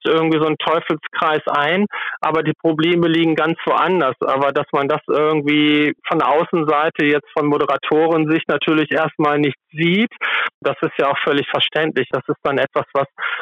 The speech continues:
mehr oder weniger natürlich auch intern dann geklärt werden muss.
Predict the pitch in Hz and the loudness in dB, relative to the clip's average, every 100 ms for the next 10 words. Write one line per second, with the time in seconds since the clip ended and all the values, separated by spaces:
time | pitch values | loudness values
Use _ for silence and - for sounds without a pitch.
0 | - 135 147 143 139 143 139 135 139 151 | -4 -2 0 0 2 2 2 0 -2 -2
1 | 127 - - 151 139 - 151 151 160 156 | 0 0 0 -4 -4 -2 0 0 0 0
2 | 147 147 147 147 143 143 - 143 139 143 | 0 2 0 0 -2 -6 -2 0 0 0
3 | 139 139 139 147 151 190 | -2 0 2 2 2 0